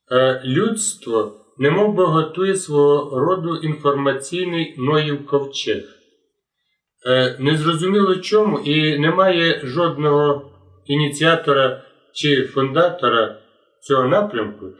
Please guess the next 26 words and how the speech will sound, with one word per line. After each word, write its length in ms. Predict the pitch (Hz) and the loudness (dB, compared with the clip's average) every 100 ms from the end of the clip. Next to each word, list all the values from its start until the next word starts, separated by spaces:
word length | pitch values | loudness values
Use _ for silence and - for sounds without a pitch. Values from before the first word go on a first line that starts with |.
| - _ - | -20 _ -2
Тим 200 | 180 202 | 0 2
не 140 | 208 | 2
менше, 640 | 160 131 113 - 113 107 - - | 2 2 -2 -6 -6 -8 -10 -8
все 240 | - 156 | 0 0
людство 340 | 190 208 208 170 | 2 -2 -2 0
немов 360 | 147 156 196 | 0 0 0
би 160 | 180 170 | 0 0
зараз 320 | 165 165 160 | 2 2 -2
працює 640 | - 135 127 - 165 165 | -4 -2 -2 -2 -2 -2
на 120 | 139 | -2
планетарний 720 | 143 139 131 131 139 139 135 131 | -2 -2 -4 -2 0 0 0 -4
інтернет. 600 | 123 127 120 104 90 - _ _ _ _ _ _ - | -4 -4 -4 -6 -10 -14 _ _ _ _ _ _ -8
Ця 200 | - - | 2 2
інформація, 760 | 214 208 196 180 135 110 - 127 | 2 2 2 2 0 -2 -4 -2
можливо 400 | 135 139 185 190 | 0 2 2 2
і 60 | |
неможливо, 680 | 185 180 180 160 147 123 101 | 0 0 -2 -2 -2 -2 -4
все, 320 | - - 185 | -8 -2 -2
що 320 | 190 - 175 170 - _ | -2 -4 -6 -6 -16 _
тільки 380 | 175 185 185 131 | -4 -2 -2 -2
можна 340 | 151 151 151 | 0 -2 -2
уявити 760 | 135 131 127 165 185 113 98 - _ _ _ | -2 0 0 0 -4 -6 -12 -14 _ _ _
з 120 | _ | _
точки 300 | 147 143 139 | -2 0 -4
зору 260 | 123 131 123 | -2 -2 -2
інформації, 720 | 123 117 165 185 170 170 | -6 -4 -2 -2 -4 -10